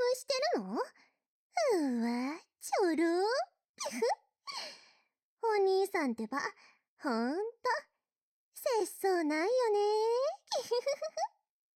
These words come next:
<laughs> え？か、かわいい？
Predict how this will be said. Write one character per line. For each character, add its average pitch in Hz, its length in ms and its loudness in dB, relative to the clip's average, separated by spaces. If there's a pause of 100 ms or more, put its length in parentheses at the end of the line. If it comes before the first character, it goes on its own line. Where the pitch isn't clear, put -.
(580)
<laughs> - 0 -
え？ 285 40 -12 (1200)
か、 - 100 -10 (840)
か 508 240 -2
わ 262 100 0 (360)
い 294 40 -6
い？ 240 180 -8